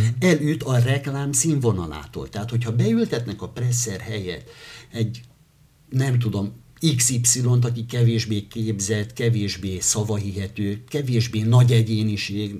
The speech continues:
talán még dalokat se írt, akkor a néző érzi, hogy aha,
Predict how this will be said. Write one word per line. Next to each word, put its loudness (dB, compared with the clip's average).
talán 2
még -2
dalokat -4
se -6
írt, -2
akkor 0
a 2
néző 6
érzi, 4
hogy 2
aha, 2